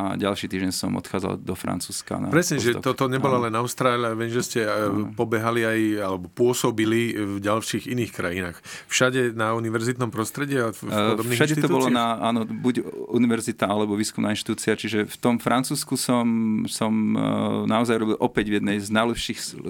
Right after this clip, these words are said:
Speaker 1: skupín vo svete v tom čase. Som sa začal venovať veľmi detálne, e,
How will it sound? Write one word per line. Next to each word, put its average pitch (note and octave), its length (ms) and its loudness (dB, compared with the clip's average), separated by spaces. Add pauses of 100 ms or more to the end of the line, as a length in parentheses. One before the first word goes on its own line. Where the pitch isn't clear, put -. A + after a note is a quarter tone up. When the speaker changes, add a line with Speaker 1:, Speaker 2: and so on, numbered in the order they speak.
Speaker 1:
skupín A2 640 0
vo G2+ 160 0
svete - 320 -2
v - 80 -12
tom A2+ 160 0
čase. B2+ 480 0 (340)
Som A2+ 140 0
sa A#2+ 240 4
začal A#2+ 240 2
venovať A2 560 0
veľmi A2 320 2
detálne, G#2 720 0
e, G2 640 -2